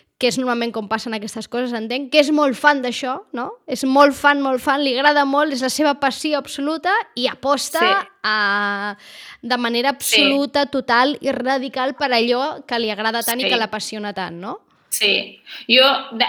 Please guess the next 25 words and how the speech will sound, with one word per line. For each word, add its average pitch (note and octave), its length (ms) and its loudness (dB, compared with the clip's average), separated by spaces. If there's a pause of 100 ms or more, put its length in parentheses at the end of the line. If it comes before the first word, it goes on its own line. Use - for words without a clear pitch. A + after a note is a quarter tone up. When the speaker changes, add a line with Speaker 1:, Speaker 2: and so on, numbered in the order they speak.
Speaker 2:
la A#3 120 6
veritat A#3 240 2
és F#4 160 0
que - 80 0
el B3 80 0
seguia A#3 720 2
per G#3 140 2
Instagram G3+ 640 0
perquè G#3 240 -4
em G3 60 -12
va G3+ 100 -2
semblar A3 320 -4
un G3+ 60 -8
projecte G3+ 300 -6
molt G3 220 -12
xulo. G#3 220 -6
A F#3+ 80 -4
part, G3+ 160 0
fan G3+ 180 -4
col·laboracions F#3+ 800 -2
amb G3+ 160 0
il·lustradors G3 1160 0 (720)
molt, G#3 580 0
molt G3 640 -2
importants G3+ 680 0